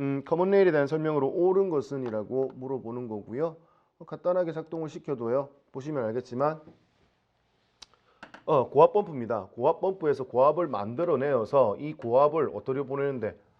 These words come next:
이거를 보고 계시는 커먼 레일 쪽으로 보낸다는 얘기입니다.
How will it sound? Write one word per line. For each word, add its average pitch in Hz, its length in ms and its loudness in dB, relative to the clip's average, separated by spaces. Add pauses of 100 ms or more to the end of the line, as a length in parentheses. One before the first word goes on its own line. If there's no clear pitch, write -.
(180)
이거를 139 320 -2
보고 139 440 -2
계시는 135 380 -6 (220)
커먼 180 380 2 (260)
레일 151 280 2
쪽으로 110 300 -4
보낸다는 107 500 -6
얘기입니다. 92 420 -12